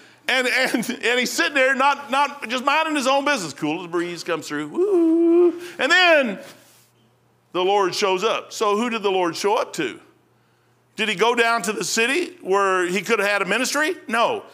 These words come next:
He went to somebody to talk to him. There's a relationship there. He wanted to talk to Abraham. I got to talk to Abraham. There's no difference between us and Abraham.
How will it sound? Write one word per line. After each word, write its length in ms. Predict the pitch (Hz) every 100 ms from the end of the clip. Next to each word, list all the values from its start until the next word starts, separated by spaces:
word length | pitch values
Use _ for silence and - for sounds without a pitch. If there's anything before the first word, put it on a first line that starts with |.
| - -
He 100 | 220
went 200 | 214 226
to 120 | 220 196
somebody 360 | 214 202 208
to 60 | 202
talk 280 | 202 156 -
to 80 | 117
him. 160 | 82 - _ _ _ _ _ _ _ _ _ _ _ _ _ _ _ _
There's 120 | 147
a 60 | 156
relationship 560 | 175 220 147 113 120
there. 220 | - - - _ _ _ _ _ _ _ _ _ _
He 140 | - 190
wanted 300 | 196 160 139
to 60 |
talk 200 | 135 131 165
to 60 |
Abraham. 400 | 180 135 104 - - _ _ _ _ _ _ _ _ _ -
I 180 | 104
got 400 | 101 113 139 -
to 80 | -
talk 420 | 110 117 107 -
to 120 | - -
Abraham. 480 | 127 110 101 - - _ _ _ _ _ _ _ _ _ _ _ _
There's 280 | - 160 123
no 200 | 147 196
difference 400 | 156 196 170 143
between 420 | 127 127 147 147
us 240 | 131 135 -
and 100 | 127
Abraham. 440 | 143 113 98 80